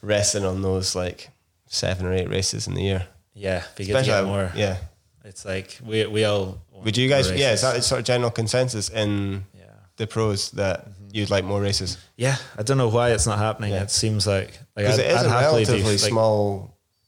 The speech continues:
Speaker 1: sort of
Speaker 2: season.
Speaker 1: schedule. Yeah.
Speaker 2: Yeah, for sure. Like, uh, we, that's why I think a lot of people try to do Crankworx and
Speaker 1: Mm-hmm.
Speaker 2: other ones, because it's just like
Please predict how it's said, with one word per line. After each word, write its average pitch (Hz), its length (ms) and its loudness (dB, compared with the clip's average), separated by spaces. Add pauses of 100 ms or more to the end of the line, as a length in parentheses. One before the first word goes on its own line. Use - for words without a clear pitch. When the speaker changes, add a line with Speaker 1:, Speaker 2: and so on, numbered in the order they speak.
(120)
Speaker 1:
sort 107 220 0
of 101 60 2
Speaker 2:
season. 101 120 2
Speaker 1:
schedule. 117 260 0 (100)
Yeah. 113 180 0 (160)
Speaker 2:
Yeah, 101 180 -2 (300)
for 113 120 0
sure. 113 280 2
Like, 98 340 0
uh, 98 480 0
we, 107 140 -6
that's 110 260 -2
why 110 160 4
I 95 60 4
think 98 160 2
a 98 40 2
lot 101 120 4
of 98 60 -2
people 98 220 0
try 98 140 2
to 95 80 2
do 95 120 0
Crankworx 98 760 -6
and 92 220 -6
Speaker 1:
Mm-hmm. 101 220 -4 (200)
Speaker 2:
other 98 220 2
ones, 98 300 0
because 98 400 -2
it's - 200 -10
just - 200 -8
like - 220 -8